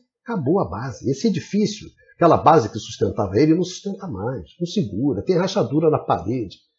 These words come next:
É perigoso ficar dentro desse negócio. Mas o que que a galera tá discutindo? Ah, vamos vender a cobertura e vamos mudar o salão de festa. Vamos liberar o salão de festa. <laughs> É isso.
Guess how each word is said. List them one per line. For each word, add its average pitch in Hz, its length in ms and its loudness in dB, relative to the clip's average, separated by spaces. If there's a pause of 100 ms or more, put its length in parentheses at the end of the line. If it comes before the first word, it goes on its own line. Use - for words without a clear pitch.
(560)
É 202 60 -2
perigoso 170 600 10
ficar - 240 -6
dentro 113 340 4
desse 95 220 -14
negócio. 92 560 -8 (480)
Mas 202 140 2
o - 40 -6
que 311 100 6
que 285 60 8
a 247 40 10
galera 214 300 12
tá 180 120 8
discutindo? 220 760 2
Ah, 185 420 6
vamos 180 420 10
vender 156 480 8
a 131 80 6
cobertura 220 1000 8
e 170 80 8
vamos 151 500 4
mudar 135 540 0
o 117 40 -8
salão 117 320 6
de 104 100 0
festa. - 360 -10
Vamos 190 200 10
liberar 175 360 10
o 160 40 8
salão 120 240 6
de 101 80 0
festa. - 380 -8
<laughs> - 1500 -6
É 277 100 4
isso. 240 360 4